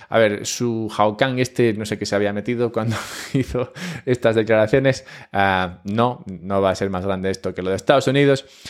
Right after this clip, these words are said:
Por su parte, Robert Sun, el gestor de, o director de consultoría de riesgos de K P M G China, era mucho más cauto y decía, "Bueno, muy probablemente estos E T Fs atraerán unos tres mil millones de dólares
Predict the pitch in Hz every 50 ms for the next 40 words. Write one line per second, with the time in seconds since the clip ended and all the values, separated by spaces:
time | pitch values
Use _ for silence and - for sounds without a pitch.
0 | - - - - - - 113 113 117 131 131 131 127 135 123 113 113 127 131 127
1 | 120 101 - - - 147 151 147 139 123 104 104 104 - - 110 117 107 104 104
2 | - 104 104 - - 123 120 110 117 113 110 107 107 107 110 104 107 139 131 120
3 | - 117 110 - 120 107 107 117 113 117 117 113 110 107 113 117 107 110 110 101
4 | 104 104 107 117 113 - 113 110 110 107 - - 131 120 - - 143 143 139 135
5 | 131 - - _ _ - - - - - - - _ _ - - 76 120 120 113
6 | 113 123 120 - 113 113 107 - - 170 156 139 123 - 139 127 123 113 - -
7 | 120 110 113 151 180 151 110 95 98 120 139 131 139 139 131 127 127 139 131 117
8 | - 139 131 131 127 120 107 101 - _ _ _ - - 131 120 - - - 127
9 | 113 120 - - 117 113 117 - - - - 113 107 - 117 117 123 127 123 117
10 | 117 117 113 - 110 117 101 127 131 123 120 123 123 113 107 113 120 127 123 123
11 | 127 123 - - _